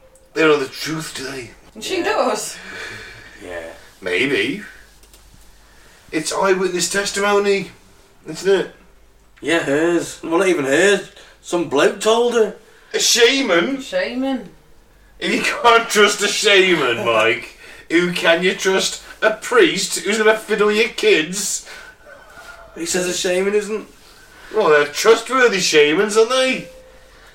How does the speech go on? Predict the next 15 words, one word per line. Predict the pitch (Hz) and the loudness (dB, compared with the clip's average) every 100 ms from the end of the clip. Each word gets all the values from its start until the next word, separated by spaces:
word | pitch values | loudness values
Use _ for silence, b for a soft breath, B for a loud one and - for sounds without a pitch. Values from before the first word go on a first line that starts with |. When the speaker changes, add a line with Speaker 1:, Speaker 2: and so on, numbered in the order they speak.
| - | -6
Speaker 1:
Living | 131 147 156 | 0 2 4
alone | 151 156 160 160 160 | 4 6 6 4 2
in | 156 | 0
a | 143 | -2
desert | 135 156 151 147 160 | 0 2 4 2 0
with | 147 | 0
a | 143 - | 0 2
buffalo | 147 147 151 151 147 | 0 2 4 4 4
head | 147 160 160 | 4 4 4
on | 156 | 4
their, | 151 151 139 | 4 2 0
on | 143 139 | -2 0
their | 143 | 2
own | 143 147 | 4 4
head. | 156 151 165 165 - | 4 2 2 -2 -8